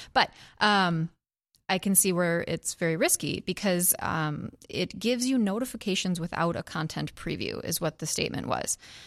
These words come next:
And what basically that means is if you have it set on your phone so that if you get a text message, for instance, um, it will show you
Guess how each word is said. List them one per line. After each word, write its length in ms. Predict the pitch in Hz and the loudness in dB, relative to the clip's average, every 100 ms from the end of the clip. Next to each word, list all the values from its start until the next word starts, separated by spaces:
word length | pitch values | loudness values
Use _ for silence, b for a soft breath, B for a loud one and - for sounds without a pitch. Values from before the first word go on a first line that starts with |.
| B B - | B B 2
And 640 | 208 202 190 185 185 - - _ | 4 6 4 2 0 -2 -4 _
what 360 | - 185 202 - | -6 0 0 2
basically 400 | 208 214 214 196 | 2 2 2 2
that 220 | 180 165 | 2 2
means 500 | 214 247 196 185 175 | 2 4 4 2 0
is 280 | - 170 165 | 0 0 0
if 220 | 180 - | -4 -4
you 160 | 214 233 | -2 0
have 240 | 220 185 | 0 0
it 140 | 175 - | 0 0
set 200 | 175 - | -2 -2
on 120 | 165 | -4
your 120 | 160 | -4
phone 300 | - 180 175 | -4 -2 0
so 140 | 175 | -2
that 80 | 160 | -4
if 80 | 160 | -4
you 80 | 214 | -4
get 100 | 202 | -4
a 40 | |
text 340 | - - - - | -4 -4 -2 -4
message, 340 | 160 - - | -4 -4 -6
for 120 | - | -6
instance, 460 | 113 - - 185 - B B B B | -6 -4 -4 -4 -8 B B B B
um, 440 | 180 170 156 185 - - - | -2 0 -2 -4 -8 -12 -2
it 80 | 196 | 0
will 120 | 185 | 2
show 220 | - 185 | 2 2
you 380 | 180 175 170 | 2 2 0